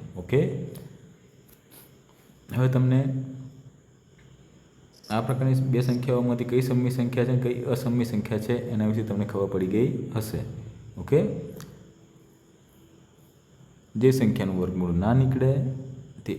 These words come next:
અસમય સંખ્યા, અને જેમાં દશાંશ ચિહ્ન પછી કોઈ એક સંખ-, કોઈ સ-,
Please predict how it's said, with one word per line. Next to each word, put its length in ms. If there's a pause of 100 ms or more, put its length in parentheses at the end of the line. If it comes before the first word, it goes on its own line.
અસમય 380
સંખ્યા, 520 (760)
અને 220 (640)
જેમાં 640 (500)
દશાંશ 420
ચિહ્ન 220
પછી 360
કોઈ 220
એક 100
સંખ-, 440
કોઈ 200
સ-, 260